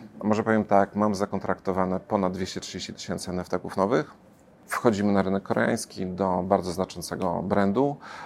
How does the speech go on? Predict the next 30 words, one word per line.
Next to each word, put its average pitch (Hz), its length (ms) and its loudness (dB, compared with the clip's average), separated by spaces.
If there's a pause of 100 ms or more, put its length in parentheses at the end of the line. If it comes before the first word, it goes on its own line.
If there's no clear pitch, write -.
(180)
a, 98 600 2
który 101 340 0
też 101 240 2
zamówił 92 400 0
nas 92 240 -4
kilkadziesiąt 90 460 -6
tysięcy 92 320 -6
N 90 100 -4
F 90 120 -6
T-ków, - 440 0
więc, - 380 -4 (380)
więc, 120 260 6
więc 120 340 2
myślę, 117 440 4
że, 98 220 6
mm, 104 540 4 (440)
to 131 80 6
może 113 180 2
też 107 180 2
być 104 140 -10
takim 110 220 -2
potwierdzeniem, 104 680 0
że 95 100 -8
mimo, 101 420 0 (280)
że 98 160 0
jest 113 200 2
jakaś 101 200 0
tam 90 240 -8 (440)
niby 104 220 0
konkurencja, 113 800 0